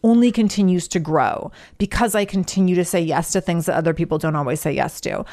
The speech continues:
I'm not always a first. In fact, I'm often not a first. I would say that I'm not a risk taker, so I'm typically not a first. But I am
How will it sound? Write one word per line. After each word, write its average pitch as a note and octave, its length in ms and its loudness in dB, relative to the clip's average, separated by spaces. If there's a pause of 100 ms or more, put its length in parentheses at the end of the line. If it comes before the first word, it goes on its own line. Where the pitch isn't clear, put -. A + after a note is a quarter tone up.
(140)
I'm A3 120 2
not C4 180 4
always D#4 260 2
a G3 40 -2
first. F3+ 380 0
In F#3 80 2
fact, F3 220 -2
I'm F3 200 0
often F#3+ 440 2
not D#3+ 200 0
a A#3 60 0
first. C4+ 400 0
I F#3+ 80 0
would F3+ 160 0
say G3+ 180 0
that F#3 160 -2
I'm E3+ 280 0
not E3+ 320 2
a E3+ 80 -2
risk F3 380 -4
taker, A#3 340 0
so F3+ 320 0
I'm G3 180 0
typically E4 540 0
not F#3 200 2
a - 60 -2
first. - 520 -6 (440)
But F#3+ 560 2 (540)
I G3+ 280 0
am C4 420 2